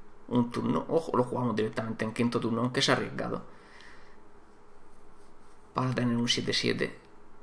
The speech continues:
Creo que me quedaría en engendro de luz, por la curva que llevamos. Otra sacerdotisa. Bueno, doble sacerdotisa. No me voy a coger el caminasol.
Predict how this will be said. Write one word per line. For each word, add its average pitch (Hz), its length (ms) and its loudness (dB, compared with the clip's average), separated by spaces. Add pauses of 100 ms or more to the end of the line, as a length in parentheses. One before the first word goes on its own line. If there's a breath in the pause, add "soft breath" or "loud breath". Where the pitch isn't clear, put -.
Creo 254 200 12
que 180 80 12
me 127 160 12
quedaría 117 420 12
en 110 60 6
engendro 107 500 4
de 107 60 6
luz, 110 320 0 (400)
por 139 120 10
la 131 140 12
curva 143 280 12
que 127 100 12
llevamos. 117 640 8 (1700 soft breath)
Otra 226 200 12
sacerdotisa. 120 800 4 (680)
Bueno, 285 280 2 (440)
doble 185 260 10
sacerdotisa. 120 760 4
No 190 100 8
me 185 60 10
voy 147 80 10
a - 20 4
coger 120 240 2
el - 100 -4
caminasol. - 580 -4